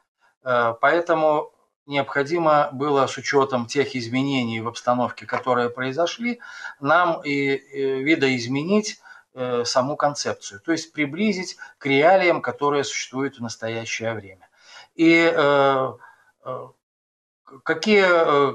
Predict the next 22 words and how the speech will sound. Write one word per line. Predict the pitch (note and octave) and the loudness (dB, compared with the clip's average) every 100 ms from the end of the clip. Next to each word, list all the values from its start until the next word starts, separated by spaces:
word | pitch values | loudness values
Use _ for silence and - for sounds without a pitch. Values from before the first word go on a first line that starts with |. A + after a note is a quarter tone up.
| - | -2
конкретно | D#3 D3+ E3+ F3 E3 | -2 0 2 2 2
изменения | D#3+ D#3+ C#3+ E3 E3+ D#3+ D3+ | -2 -2 -4 -2 -2 -2 -2
произошли, | C#3 D3 D3 D#3 - D#3+ | -2 -2 0 0 0 0
я | D3 | 0
думаю, | C#3 C#3 C3+ | 0 0 0
мы, | C#3 C#3 C#3+ - - - - - _ | 2 0 -2 -6 -16 -20 -20 -20 _
э, | B2+ B2+ - | -10 -10 -4
обсудим | D3 - - D#3 C3 | -4 0 2 2 0
это. | A#2+ B2+ A#2+ G#2 - - - - | 0 0 0 -4 -8 -16 -20 -2
Но | D#3+ | 0
самое | E3 - G3 F3+ | 2 2 4 4
главное, | E3 F#3 F3 E3 D#3+ | 4 4 4 4 2
какой | D#3+ - F3 F3 | 0 2 2 2
путь | F#3 - - | 0 0 -4
мы | C3 C3 | -2 2
выбрали | D3 C3 A2+ G#2+ G2+ G#2+ | 2 2 0 0 -2 -8
для | A#2 B2 | -6 -6
того, | B2+ C#3 D#3+ | 0 2 2
чтобы | - C#3 C3+ | -2 -2 0
обновить | C#3 D3+ C3 D3+ D#3 B2+ | 0 0 0 0 0 -2
эту | A2 A2+ | -8 -6
концепцию. | B2 B2+ - A2 - - G2 | -2 -2 -2 -6 -8 -16 -18